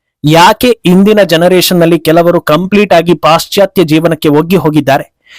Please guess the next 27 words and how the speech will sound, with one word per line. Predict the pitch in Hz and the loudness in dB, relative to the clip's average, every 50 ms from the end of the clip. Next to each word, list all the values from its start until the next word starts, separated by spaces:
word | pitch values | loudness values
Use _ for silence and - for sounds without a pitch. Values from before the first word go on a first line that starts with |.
| - _ - | -10 _ -2
ಯಾಕೆ | 143 147 151 170 180 - 196 175 | 0 2 2 0 0 0 -2 -2
ಜಾತ್ಯತೀತತೆ | 160 - 151 156 170 - - - 190 180 - 175 151 - 156 151 165 165 156 | 0 0 2 2 0 0 0 0 0 0 0 0 -2 -2 -2 -2 0 2 2
ಯಾವಾಗ್ಲೂ | 143 143 151 165 170 160 175 160 | 2 2 2 2 2 2 2 2
ಒನ್ | 147 143 156 180 170 | 2 2 0 0 -2
ಸೈಡೆಡ್ | - 190 180 165 165 160 151 | -2 0 0 0 0 0 0
ಆಗಿರುತ್ತೆ? | 139 131 135 147 151 147 - - - - - _ _ _ _ _ _ _ - | 0 -2 0 0 -2 -2 -4 -6 -16 -16 -18 _ _ _ _ _ _ _ -2
ಯಾಕೆ | 143 160 175 226 226 - 240 | 0 2 2 2 2 0 0
ಹಿಂದೂಗಳನ್ನ | 185 151 180 190 196 226 220 202 202 202 196 190 185 | 0 2 2 2 2 2 2 2 2 0 0 0 0
ದೂಷಿಸೋದಕ್ಕೆ | 170 143 156 170 190 - 208 180 - 175 170 160 160 - - 175 190 | 0 2 2 0 2 0 0 -2 0 0 0 0 -2 -2 -2 -2 -2
ಸ್ವಯಂ | - - 165 160 175 196 208 202 175 | 0 0 0 0 2 2 0 0 0
ಘೋಷಿತ | 185 180 - - 180 - | -2 -2 -2 -2 -4 -2
ಬುದ್ಧಿವಂತರು | 180 165 160 151 156 160 165 160 151 160 165 | -2 -2 -2 0 0 0 0 0 0 0 -2
ಸದಾ | 156 - 156 151 170 185 185 | -2 -2 -2 0 2 2 2
ರೆಡಿ | 156 143 147 160 156 | 0 0 0 0 0
ಇರ್ತಾರೆ? | 151 147 - 156 156 156 - _ _ _ _ _ _ _ _ - | 0 0 0 -2 -2 -2 -4 _ _ _ _ _ _ _ _ -2
ಯಾಕೆ | 127 139 156 165 208 208 - 247 | 0 2 2 2 2 2 0 -2
ಹಿಂದೂಗಳ | 214 - 180 196 202 220 208 196 202 190 | -2 0 2 2 2 2 2 2 2 2
ಬಗ್ಗೆ | 185 175 170 175 180 | 2 0 0 0 -2
ಕೆಟ್ಟದಾಗಿ | 170 - - 165 165 - 196 190 190 185 175 180 | -2 -2 -2 -2 -2 0 0 2 2 2 2 0
ಮಾತಾಡೋಕೆಲ್ಲ | 165 160 160 - 170 175 175 165 - 170 165 160 | 0 0 0 0 0 0 0 0 0 0 0 0
ಹೆಂಗಸರು | 135 143 160 170 175 165 - 170 156 170 180 175 - - - - | 0 0 0 0 0 0 0 0 0 0 0 -2 -4 -10 -10 -6
ಹಣೆಗೆ | - 170 175 202 196 196 | -4 -2 0 0 2 2
ಎಕ್ಸ್ಟ್ರಾ | 202 196 180 151 151 - - - - 208 208 196 | 2 2 2 0 -2 -2 -4 -4 0 0 2 2
ಲಾರ್ಜ್ | 185 175 175 180 - - | 2 2 2 0 0 -2
ಸೈಜ್ | - 180 170 165 147 | -2 0 0 -2 -2
ಬಿಂದಿ | 131 147 156 180 180 180 | 0 0 0 2 2 2
ಇಟ್ಟು | 170 160 151 - 165 165 170 165 | 2 0 0 0 0 2 2 0